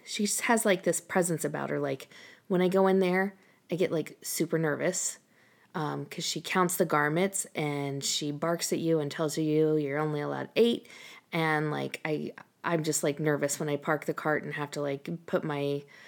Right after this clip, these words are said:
garments up on to be counted. And, like, seriously, like, I'm sweating. Um, it's a process. So,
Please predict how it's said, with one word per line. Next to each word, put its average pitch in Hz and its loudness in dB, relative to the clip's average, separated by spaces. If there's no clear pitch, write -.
garments 151 2
up 156 -2
on 151 -2
to 143 -4
be 151 -2
counted. 143 0
And, 135 -6
like, 135 -6
seriously, 147 2
like, 139 -2
I'm 135 -6
sweating. 156 0
Um, 139 -4
it's - -4
a 151 -4
process. - -4
So, 175 4